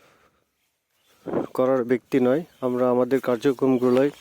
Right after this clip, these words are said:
আপনাদের সাথে শেয়ার করার চেষ্টা করছি এবং আগামীতেও আমরা করব। এবং <clears throat> আমাদের সামনে আকর্ষণ আছে, আমরা অনেকগুলো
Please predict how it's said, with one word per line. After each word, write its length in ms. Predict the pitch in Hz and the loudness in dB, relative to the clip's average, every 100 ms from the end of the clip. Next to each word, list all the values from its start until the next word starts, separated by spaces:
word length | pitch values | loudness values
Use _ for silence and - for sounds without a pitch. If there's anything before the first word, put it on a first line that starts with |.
| - _ - _ _ _ _ 123 | -20 _ -20 _ _ _ _ -18
আপনাদের 300 | 104 120 123 | -14 -12 -12
সাথে 180 | - 113 123 | -14 -10 -8
শেয়ার 180 | - 123 - | -2 -2 -2
করার 200 | 120 117 - | -4 -4 -6
চেষ্টা 240 | 123 - 117 | -6 -8 -6
করছি 300 | 117 - - 139 - _ _ _ _ _ 120 | -8 -6 -8 -8 -12 _ _ _ _ _ -16
এবং 120 | 123 - | -14 -10
আগামীতেও 560 | 117 131 147 151 151 135 160 - _ _ _ _ _ _ _ _ _ _ _ _ _ _ _ _ _ _ - - 156 | -4 2 2 2 2 2 0 -6 _ _ _ _ _ _ _ _ _ _ _ _ _ _ _ _ _ _ -20 -16 -12
আমরা 160 | 131 123 - | -6 -4 -2
করব। 200 | 120 104 104 - - - _ _ _ _ _ _ - - _ 117 | -4 -2 -6 -8 -20 -20 _ _ _ _ _ _ -20 -20 _ -10
এবং 160 | 127 143 - - | -8 -8 -6 -2
<clears throat> 300 | 240 - 143 | 0 0 -2
আমাদের 300 | 139 143 156 - - - - - | 0 0 0 -4 -20 -20 -12 -6
সামনে 260 | 131 139 143 120 | 0 2 2 0
আকর্ষণ 400 | 160 - - 147 123 | -2 0 0 -2 -4
আছে, 160 | - 120 | -2 -2
আমরা 200 | 120 127 127 123 _ _ _ _ _ _ | 0 0 0 -4 _ _ _ _ _ _
অনেকগুলো 460 | 113 123 117 131 131 | -18 -18 -14 -8 -4